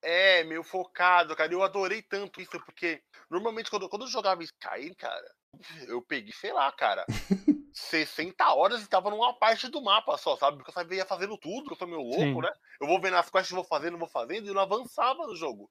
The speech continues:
Speaker 1: E meio que eu parei, não tava nem na metade do jogo.
Speaker 2: Não, é, é, pra mim, é assim,
Speaker 3: Mas
Speaker 2: eu, eu ainda
Speaker 3: ó,
Speaker 2: jogo
Speaker 3: ó.
Speaker 2: um ou outro mundo aberto, mas não é minha preferência. Tipo, num ano eu devo jogar um ou dois mundo abertos.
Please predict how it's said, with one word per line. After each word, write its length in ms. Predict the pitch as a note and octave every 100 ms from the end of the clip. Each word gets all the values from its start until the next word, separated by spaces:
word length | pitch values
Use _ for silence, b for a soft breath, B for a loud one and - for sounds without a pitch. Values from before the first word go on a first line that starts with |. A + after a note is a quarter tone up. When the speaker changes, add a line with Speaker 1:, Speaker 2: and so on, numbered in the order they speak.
| _
Speaker 1:
E 120 | C#3 D3+
meio 200 | F3+ A3+
que 120 | A#3+
eu 60 |
parei, 600 | A#3 B3 A3 G#3 F#3 G#3
não 100 | C4
tava 180 | A#3+ A3+
nem 100 | G#3+
na 80 | A3
metade 320 | F4+ E4 D#4
do 60 | E4
jogo. 420 | G#3 G3 F#3+ -
Speaker 2:
Não, 440 | D#3 C#3 C#3 C#3 C#3
é, 600 | C#3 C3+ B2+ C3 A#2 G#2
é, 20 |
pra 240 | A#2+ D3+ C#3+
mim, 960 | C#3 D3 D#3+ D3 C3+ C3 C3 C#3 A#2+ -
é 80 | F#3+
assim, 260 | - B3+
Speaker 3:
Mas 120 | D#3+ C#3+
Speaker 2:
eu, 60 | C#3+ A3+
eu 60 | A#3
ainda 220 | D4 D4
Speaker 3:
ó, 40 |
Speaker 2:
jogo 320 | G#3 G3+ G3+ G3+
Speaker 3:
ó. 40 |
Speaker 2:
um 180 | G#3+ A3+
ou 100 | G3
outro 440 | F3 F3 F3 D#3
mundo 360 | C3+ C#3 D3+ D3
aberto, 600 | C3 A#2+ A#2+ C3 - A3 - - -
mas 760 | C3+ C#3 C#3 C#3+ C#3+ D3 C#3 C3
não 440 | C#3 D3 D#3+ E3+ E3
é 80 |
minha 120 | D#3+ E3
preferência. 560 | E3+ E3 G3 C#3 A#2+
Tipo, 340 | A2 - C#3 B2
num 360 | C#3 D#3 F3+ E3+
ano 180 | D#3 F3
eu 20 |
devo 200 | F3 E3
jogar 420 | D3+ D3+ D3+ D#3 -
um 220 | C#3+ D#3+
ou 80 | F#3+
dois 300 | D#3+ D#3 D3+
mundo 220 | D#3 D#3+
abertos. 440 | F3 C#3+ A2+ -